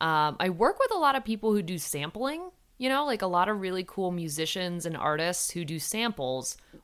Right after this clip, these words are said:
What, what would happen if we sampled a beer opening for Drafts on Drafts and made that into a jingle?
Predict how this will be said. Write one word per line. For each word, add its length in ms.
What, 520
what 460
would 140
happen 680
if 240
we 180
sampled 920
a 140
beer 520
opening 600
for 120
Drafts 320
on 140
Drafts 400
and 220
made 180
that 160
into 220
a 60
jingle? 440